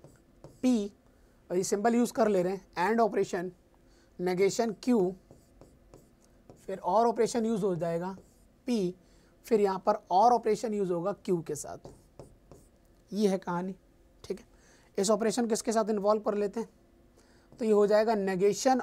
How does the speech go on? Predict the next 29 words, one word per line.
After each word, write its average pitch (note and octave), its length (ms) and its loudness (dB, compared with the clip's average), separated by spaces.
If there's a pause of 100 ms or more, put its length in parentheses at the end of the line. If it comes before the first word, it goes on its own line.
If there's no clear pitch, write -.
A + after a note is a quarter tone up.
of, F3+ 180 2 (320)
and A#3+ 180 2
ही C#4 60 2
रहने G#3 280 2
देते D3+ 200 -4
हैं, E3+ 60 0
ये G3 120 -2
थोड़ा A3 160 2
सा A3+ 100 -4
ईजी F3+ 260 0
हो G#3+ 80 4
जाता D3 240 -4
है A#3+ 40 -8
ना B3 40 -8
समझना D3+ 420 -4
आप C#3 120 -8
लोगों B2+ 220 -6
के A#2+ 120 -10
लिए, B2 180 -10 (580)
ठीक - 160 -12
है, C3 80 -14 (280)
इसको - 180 -12
and D#3 200 -6
ही F3 60 -4
रहने G2 260 -14
देते G2+ 220 -20
हैं, - 80 -20 (4000)
ठीक D3 240 -10
है। A#2 100 -16